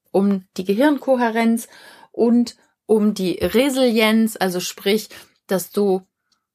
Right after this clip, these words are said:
ja, besser mit Stress umgehen kannst. Und von daher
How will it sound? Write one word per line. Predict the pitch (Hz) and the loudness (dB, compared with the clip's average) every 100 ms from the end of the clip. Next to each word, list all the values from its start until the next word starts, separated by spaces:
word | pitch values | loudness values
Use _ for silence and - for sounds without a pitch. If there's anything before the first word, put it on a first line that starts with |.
| _ _ _ _ _ | _ _ _ _ _
ja, | 285 254 | -2 0
besser | 214 233 - | 0 0 2
mit | 240 - | 0 -2
Stress | - 220 247 - - | -4 -2 -2 -4 -8
umgehen | - 190 180 160 147 147 | -2 0 0 -4 -6 -8
kannst. | - 151 151 156 - - - | -10 -12 -12 -14 -18 -20 -6
Und | 180 180 185 185 - | -4 -2 -4 -6 -12
von | - 190 | -8 -4
daher | 202 240 247 247 233 240 | 0 0 2 0 2 0